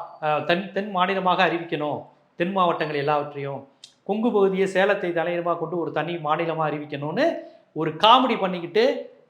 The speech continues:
இ-, நிதியை தராம இப்படி ஒரு அபத்தமான விளக்கத்தை கொடுத்துக்கிட்டு இருக்கிறாங்க. இப்படி சொல்வதுங்கிறது எவ்வளவு ஒரு மோசமான ஒரு விஷயம் பாருங்க. அ, மொழி வழி மாநிலம்ங்கிற கான்செப்டுக்கு எதிர்ப்பா இருப்பாங்க.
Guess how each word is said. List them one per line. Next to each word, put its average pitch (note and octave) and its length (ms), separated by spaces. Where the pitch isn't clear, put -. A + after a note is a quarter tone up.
இ-, D#3+ 200
நிதியை A#3 360
தராம G#3+ 640
இப்படி A3+ 280
ஒரு G3 640
அபத்தமான G3+ 520
விளக்கத்தை F3+ 400
கொடுத்துக்கிட்டு C3+ 400
இருக்கிறாங்க. A#2+ 260
இப்படி E3 400
சொல்வதுங்கிறது F#3+ 840
எவ்வளவு G#3+ 440
ஒரு F#3 180
மோசமான G3 1000
ஒரு C#3 120
விஷயம் D3 300
பாருங்க. A#2 340
அ, G#3 240
மொழி G#3+ 320
வழி B3+ 260
மாநிலம்ங்கிற A3 680
கான்செப்டுக்கு G3 560
எதிர்ப்பா F#3+ 340
இருப்பாங்க. D3 360